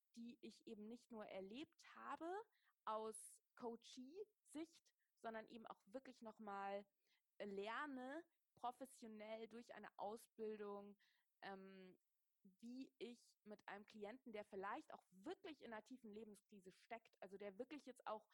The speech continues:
nicht nur so diesen üblichen, ähm, Kram hat, sondern wirklich,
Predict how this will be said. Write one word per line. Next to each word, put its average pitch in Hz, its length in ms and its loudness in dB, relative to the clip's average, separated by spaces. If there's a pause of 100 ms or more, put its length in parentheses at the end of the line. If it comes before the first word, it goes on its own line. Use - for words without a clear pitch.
(280)
nicht 254 220 0
nur 254 140 2
so 233 140 -2
diesen 220 300 -6
üblichen, 226 640 -2 (440)
ähm, 208 200 -2
Kram 233 360 0
hat, 208 120 -4
sondern 196 300 -4
wirklich, 214 220 -6